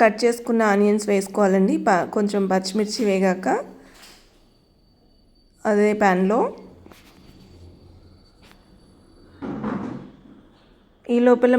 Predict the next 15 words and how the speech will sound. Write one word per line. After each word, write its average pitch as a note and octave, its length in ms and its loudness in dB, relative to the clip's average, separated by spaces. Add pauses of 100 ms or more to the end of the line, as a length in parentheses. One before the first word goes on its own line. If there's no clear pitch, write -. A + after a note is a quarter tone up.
మనం A3 180 2 (400)
అవి G#3+ 220 -2
వేగుతూ G#3+ 320 0 (120)
ఉంటాయండి. G#3 460 0 (140)
చింతపండు A3 580 0 (760)
కొంచెం, G#3 340 2 (220)
ఒక G#3 100 -2 (560)
నిమ్మకాయ A3 560 0
అంత G#3 140 0 (100)
సైజు G#3 260 2 (100)
చింతపండుని G#3 640 0 (120)
వాష్ G3 260 2
చేసుకొని G#3+ 460 -2 (680)
నానబెట్టుకొని A3 720 2
పెట్టుకోవాలండి. G3 720 0